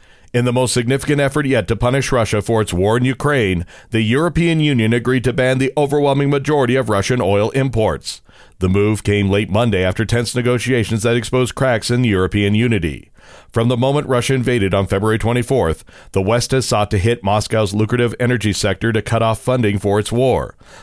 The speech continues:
But any move is a double-edged sword, especially in Europe, which relies on the country for twenty-five percent of its oil and forty percent of its natural gas.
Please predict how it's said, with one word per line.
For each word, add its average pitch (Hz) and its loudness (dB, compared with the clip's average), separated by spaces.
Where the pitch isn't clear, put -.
But - -2
any 117 2
move 107 2
is 117 0
a 123 0
double-edged 127 0
sword, 117 0
especially 113 0
in 98 0
Europe, 113 0
which - 0
relies 110 2
on 107 0
the 90 0
country 95 -2
for 92 -2
twenty-five 120 -2
percent 92 -2
of 82 -2
its 85 -2
oil 104 0
and 123 0
forty 147 0
percent 107 0
of 110 -2
its 123 -2
natural 104 0
gas. 120 -2